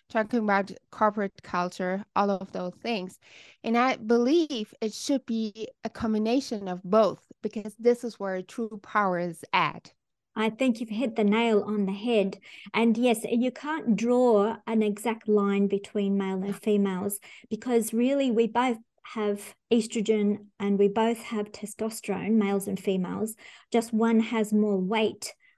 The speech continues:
Speaker 2: of testosterone and
Speaker 1: Mm.
Speaker 2: one has more of the female hormones, but there are kind of a graduation and a blend, more and more and more, or less and less and less. And so in your partnership, for instance,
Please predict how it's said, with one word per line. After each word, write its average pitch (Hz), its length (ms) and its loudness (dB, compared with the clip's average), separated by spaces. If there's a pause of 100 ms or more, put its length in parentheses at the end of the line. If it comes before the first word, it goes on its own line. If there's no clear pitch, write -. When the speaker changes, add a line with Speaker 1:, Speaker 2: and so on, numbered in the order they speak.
(240)
Speaker 2:
of 208 160 -12
testosterone 202 840 -4
and 196 120 0
Speaker 1:
Mm. 220 60 4
Speaker 2:
one 214 420 2
has 214 360 0
more 208 460 2
of 196 220 -6
the 202 80 -6
female 226 480 2
hormones, 196 680 -4 (380)
but 202 340 -2
there 233 340 4
are 220 200 -4
kind 262 300 -2
of 240 100 -2
a 240 60 0
graduation 220 880 0
and 196 160 0
a 196 40 -2
blend, 214 600 2
more 214 300 2
and 208 100 2
more 202 200 0
and 202 120 0
more, 208 240 0
or 190 80 -2
less 208 280 -4
and 208 100 -2
less 196 240 -6
and 196 100 -2
less. 196 420 -4 (460)
And 226 180 2
so 226 600 4 (480)
in 269 380 2
your 220 240 2
partnership, 233 800 -2
for 226 200 -8
instance, 220 600 -4